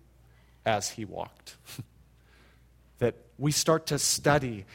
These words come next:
and to watch his life and to read his life and to see the kinds of things he did and the kinds of things he said.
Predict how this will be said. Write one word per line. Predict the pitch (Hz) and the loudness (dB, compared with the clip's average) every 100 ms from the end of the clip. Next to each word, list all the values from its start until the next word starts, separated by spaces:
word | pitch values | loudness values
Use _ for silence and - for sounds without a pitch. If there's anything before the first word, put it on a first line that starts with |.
| - | -8
and | 135 - | -6 -4
to | 127 | -6
watch | 117 123 143 151 - | 2 6 6 4 -4
his | 127 | 0
life | 127 123 127 | 2 2 2
and | - 139 | -4 -6
to | - 120 | -6 -6
read | 110 143 170 151 | -2 0 0 -2
his | 127 107 | -4 0
life | 113 110 123 | 0 0 -2
and | |
to | 120 | -2
see | - 196 220 | 0 0 0
the | 190 | 0
kinds | - 175 185 175 | 0 2 2 0
of | 156 | -4
things | - 160 151 | -2 -2 -2
he | - | -4
did | 127 120 123 95 | -2 0 0 -2
and | 123 | -6
the | 120 | -2
kinds | 160 170 | 0 0
of | 156 | -2
things | 156 147 - | -4 -4 -6
he | 139 | -8
said. | - 127 110 98 | -4 -2 -2 -6